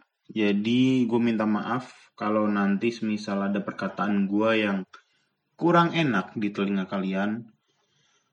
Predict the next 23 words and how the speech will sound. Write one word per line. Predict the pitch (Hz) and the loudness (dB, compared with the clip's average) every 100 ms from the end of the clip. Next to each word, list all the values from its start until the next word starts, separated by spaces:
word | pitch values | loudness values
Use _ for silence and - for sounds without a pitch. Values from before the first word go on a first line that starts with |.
| _ | _
gue | 120 | 0
minta | 120 107 101 | 2 2 2
maaf | 98 95 | 0 -2
terlebih | - 95 95 90 | -6 -6 -4 -4
dahulu, | 87 87 - 92 | -4 -6 -10 -8
oke? | 127 147 160 - _ _ _ _ _ _ _ _ _ _ _ _ _ _ - _ _ | -2 -2 -2 -10 _ _ _ _ _ _ _ _ _ _ _ _ _ _ -20 _ _
Oke, | 123 131 120 | -6 2 2
mungkin | 123 123 139 | 4 2 2
langsung | 131 127 123 113 | 2 2 0 2
gue | 110 | 4
mulai | 107 104 101 101 | 4 4 4 2
aja | 95 107 123 131 | 2 2 0 -2
podcastnya. | 107 98 104 101 - 113 123 - _ _ _ _ - _ - - _ | -8 -8 -8 -6 -4 -2 -4 -8 _ _ _ _ -20 _ -20 -20 _
Jadi, | 110 107 131 | 4 4 4
cerita | 127 127 117 113 | 0 0 2 2
ini | 113 110 | 4 2
tuh | 135 | 2
berawal | 123 117 110 113 117 | 2 4 4 2 0
ketika | 110 107 110 98 | -4 -2 2 4
ada | 101 101 107 | 4 2 2
seorang | 113 - 104 104 104 | 0 -2 -2 -2 0
lelaki | 104 101 95 95 - 104 104 117 131 _ _ _ _ _ _ _ _ _ _ _ 320 | 0 2 0 -2 -2 2 4 2 -4 _ _ _ _ _ _ _ _ _ _ _ -6
yang, | 120 113 117 123 127 131 120 | 0 4 4 4 2 0 -2